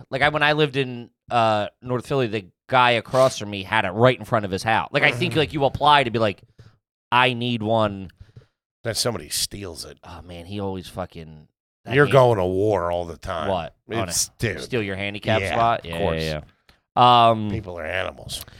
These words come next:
Speaker 1: this one's from Paul K. Have you or anyone you ever, <laughs> have you or anyone you know ever worked at a highway rest stop, restaurant, or state visitor center?
Speaker 2: Think about it all the time.
Speaker 1: What, how do they, what do they do?
Speaker 2: We've talked about it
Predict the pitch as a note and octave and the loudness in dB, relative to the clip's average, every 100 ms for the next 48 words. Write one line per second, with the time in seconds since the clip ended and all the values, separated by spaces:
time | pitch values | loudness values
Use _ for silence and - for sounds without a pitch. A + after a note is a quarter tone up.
0 | - _ - D3+ F3+ D#3+ E3+ D3 D3+ E3 | -20 _ -2 2 2 2 2 4 8 8
1 | D#3+ - E3+ E3 D#3+ - D#3 E3+ F3 B3 | 6 4 4 6 4 2 2 4 4 6
2 | C4 A#3+ A3+ A3 G#3+ G#3 G3 G#3 G3 F3 | 6 6 4 4 6 8 8 6 6 4
3 | - _ _ _ - A2+ C#3 G2 D3 D3 | -2 _ _ _ -8 -2 -2 2 4 4
4 | C3 A3 D4+ C#4 G3+ G#3+ G#3+ G#3+ F#3+ F3+ | 4 4 6 6 6 6 6 6 4 6
5 | F3+ F#3 D#3+ D#3 D3 E3 E3+ E3 C3+ C3+ | 8 8 8 6 8 6 6 4 6 6
6 | E3 F3 E3 D3 D#3 - D#3 D#3 - B2+ | 6 6 6 4 2 4 6 6 4 4
7 | D3 - D3+ D3 - A#2+ - - D3 A2 | 4 4 4 4 4 0 0 -2 -2 0
8 | B2+ C3+ G2 G2+ - F#2 E2+ D#2 - - | 0 2 -2 -4 -6 -8 -8 -10 -16 -20
9 | - - - - _ _ - C3+ C3+ C3+ | -18 -18 -20 -20 _ _ -2 0 6 6
10 | A#2+ A2+ _ _ _ _ C#3 D#3 D#3+ D#3+ | 6 0 _ _ _ _ 10 10 8 4
11 | D3 A#2+ A2+ B2 C#3 C3 C#3+ D3 D3 C3+ | 6 8 6 4 2 4 4 4 2 2
12 | C#3 D3 C#3+ B2+ A2+ B2+ G2+ A#2 C#3 - | 0 2 0 -2 -2 -2 0 0 0 6
13 | D#3 D3 C#3 A#2+ G#2+ G2 A2+ | 8 8 6 4 6 4 0